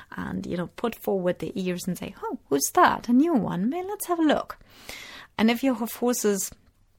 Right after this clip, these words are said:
which are like this, it's of course much easier, um, to put them together with a new horse. On the other hand, um, maybe you have, uh, <laughs> you've maybe experienced this when you're going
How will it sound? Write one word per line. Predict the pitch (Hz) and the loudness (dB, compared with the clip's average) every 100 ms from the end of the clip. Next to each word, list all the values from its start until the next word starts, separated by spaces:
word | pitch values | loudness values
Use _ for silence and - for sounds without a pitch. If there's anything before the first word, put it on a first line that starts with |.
| _ _ - | _ _ -4
which | 190 185 | -2 2
are | 190 | 2
like | 180 | 2
this, | 208 214 | 0 -2
it's | 185 - | -6 -10
of | - | -4
course | 202 185 | -2 2
much | 196 190 - | 2 2 2
easier, | 208 196 185 175 196 - | 0 0 -2 -2 -4 -6
um, | 180 170 170 185 - | -4 -2 -4 -8 -12
to | 185 | -6
put | 190 - | -6 -4
them | 170 175 | -4 -4
together | 185 165 175 165 | -6 -8 -6 -8
with | 175 165 | -8 -6
a | |
new | 165 | -6
horse. | 165 - - - | -6 -8 -10 -2
On | 233 | 4
the | 262 | 4
other | 294 277 | 6 2
hand, | 240 220 208 - - - - - - | 2 2 2 -2 -14 -20 -20 -10 0
um, | 190 190 - | 2 2 2
maybe | 214 220 214 | 2 4 4
you | 208 | 2
have, | 190 185 175 175 - - - _ _ _ - | 2 0 -2 -2 -6 -18 -20 _ _ _ -6
uh, | 175 170 170 165 160 165 - | -4 -2 -4 -4 -4 -4 -6
<laughs> | - | -6
you've | 196 180 - - | -4 -4 -6 0
maybe | 202 214 233 214 | 6 6 6 2
experienced | 180 - 190 226 - | -2 -4 0 0 0
this | - - - - - - - | -6 -8 -12 -18 -18 -16 0
when | 202 | 4
you're | 240 | 4
going | 202 190 180 | 2 -2 -4